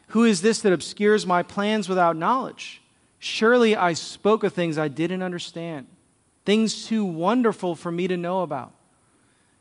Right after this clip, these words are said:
You said, 'Listen now and I'll speak. I will question you and you shall answer me.' My ears have heard, but now my eyes have seen you.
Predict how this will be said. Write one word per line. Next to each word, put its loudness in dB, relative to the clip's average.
You -6
said, 2
'Listen 4
now 6
and 2
I'll 4
speak. -4
I 6
will 4
question 0
you 4
and 0
you -2
shall -4
answer -4
me.' -4
My -4
ears 0
have 0
heard, 2
but -8
now 0
my -2
eyes -2
have -6
seen -8
you. -10